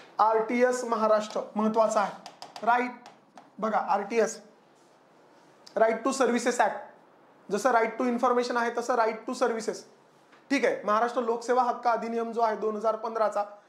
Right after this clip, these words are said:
तर त्या अनुषंगाने हे आरटीएस महाराष्ट्र हे ॲप त्या ठिकाणी आपल्याला लोकसेवा हक्काच्या, हक्क अधिनियमाच्या संदर्भामध्ये सगळी माहिती देतं. ठीक आहे, आता टेक्नॉलॉजीमध्ये, अ,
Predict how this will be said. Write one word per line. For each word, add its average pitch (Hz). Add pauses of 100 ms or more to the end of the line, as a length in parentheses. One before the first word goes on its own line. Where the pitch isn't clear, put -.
(140)
तर 202
त्या 233
अनुषंगाने 226
हे 247
आरटीएस 240
महाराष्ट्र 233
हे 240
ॲप 233
त्या 226
ठिकाणी 220
आपल्याला 220 (480)
लोकसेवा 226
हक्काच्या, 233 (120)
हक्क 220
अधिनियमाच्या 226
संदर्भामध्ये 220
सगळी 220
माहिती 208
देतं. 190 (680)
ठीक 254
आहे, - (120)
आता 240
टेक्नॉलॉजीमध्ये, 240 (500)
अ, 196